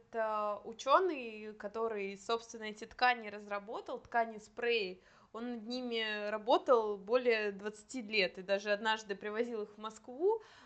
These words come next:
но никакой популярности ему это не принесло.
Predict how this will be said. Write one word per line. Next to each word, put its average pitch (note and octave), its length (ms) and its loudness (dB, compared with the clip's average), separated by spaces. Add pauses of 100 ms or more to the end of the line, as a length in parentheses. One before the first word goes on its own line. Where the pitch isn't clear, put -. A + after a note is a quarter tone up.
но A#3+ 460 -2
никакой C4+ 480 2
популярности C#4+ 720 6
ему B3+ 180 -6
это D#4 160 -4
не A#3+ 140 -12
принесло. A#3+ 680 -4